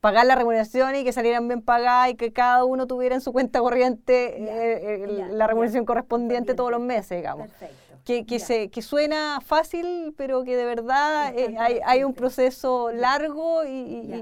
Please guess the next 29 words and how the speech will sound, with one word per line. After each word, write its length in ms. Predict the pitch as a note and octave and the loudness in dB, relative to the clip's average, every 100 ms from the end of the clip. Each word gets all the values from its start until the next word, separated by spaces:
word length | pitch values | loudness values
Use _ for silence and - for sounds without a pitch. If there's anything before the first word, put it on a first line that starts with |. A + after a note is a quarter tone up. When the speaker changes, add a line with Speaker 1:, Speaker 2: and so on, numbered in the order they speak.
| - A3+ G#3+ | -10 -10 -10
Speaker 1:
y 80 | G#3+ _ _ _ | -12 _ _ _
por, 220 | - A3+ | -6 -4
Speaker 2:
Ya. 60 | - | -4
Speaker 1:
por 140 | A3+ A3 | -6 -4
detrás, 300 | A#3 F3+ D3+ | -4 -4 -6
digamos. 360 | D#3 C#3+ D3 D3 _ A#3 | -10 -12 -16 -20 _ -18
Speaker 2:
Valentina, 680 | B3+ B3+ B3 C4 C4 D4+ - - | -16 -14 -14 -14 -16 -16 -20 -20
después 640 | A3 C4 - D4 D#4+ - _ _ _ | -16 -16 -16 -14 -14 -14 _ _ _
tú 400 | C#4 C#4 C#4 C#4 _ | -18 -16 -16 -20 _
te, 120 | - - - | -20 -20 -16
te 100 | B3 | -14
quedas 200 | A3+ C4 - _ - | -10 -12 -12 _ -16
mucho 280 | C4+ - | -14 -14
tiempo 340 | F4 F4 F4+ F#4 | -10 -10 -10 -10
en 80 | F4+ | -10
este 200 | - F4 | -12 -18
proceso. 480 | D#4+ - F4 - G#4+ - _ _ _ _ _ - - - - _ - | -16 -14 -14 -14 -20 -20 _ _ _ _ _ -20 -20 -20 -20 _ -20
Speaker 1:
Mm, 360 | F#3 A3 A3+ G#3+ _ | -12 -8 -6 -8 _
ps-, 400 | - - - - - | -20 -20 -20 -20 -16
la 580 | G#3+ G3 C#3 E3+ G#3+ | -10 -10 -8 -6 -2
verdad 220 | G#3+ G#3+ B3 | 0 0 0
que 80 | |
tampoco 360 | C4 A3 B3+ C4+ | -2 -2 -4 -6
tengo 280 | D4 D4+ D4+ | -2 -4 -4
muy, 500 | D4+ D4+ D4 D4 D4 | -4 -6 -6 -6 -8
Speaker 2:
Ya. 100 | C#4+ | -8
Speaker 1:
muy, 220 | C#4+ C#4 | -8 -10
muy, 160 | C4+ B3+ | -10 -8
muy, 420 | B3+ A#3 G#3+ | -10 -10 -12